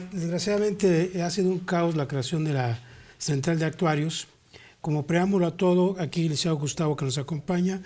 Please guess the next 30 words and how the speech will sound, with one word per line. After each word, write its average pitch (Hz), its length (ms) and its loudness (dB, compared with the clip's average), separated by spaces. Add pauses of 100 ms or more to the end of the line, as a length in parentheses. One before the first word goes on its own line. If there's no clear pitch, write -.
(240)
representamos 143 920 -2
a 131 600 -4
abogados 147 460 4
oaxaqueños 143 580 -4
litigantes 170 560 -2
que - 80 -8
están 160 240 -2
inmersos 147 460 -4 (380)
en 147 120 -2
la 139 80 4
litigada. 156 680 4 (440)
Entonces 196 380 0
tenemos 190 360 0
una 202 220 -2
serie 175 240 0
de 143 140 0
tropiezos 135 540 -4
en 135 60 -2
la 127 60 -2
Central 120 280 -2
de 131 60 0
Actuarios. 120 320 -4
Primero, 180 240 0
unas 180 220 0
colísimas 151 520 -2
ter-, 185 200 -4
terribles 185 460 -2
para 160 140 -4
poderte 156 240 -4
notificar. 165 600 -2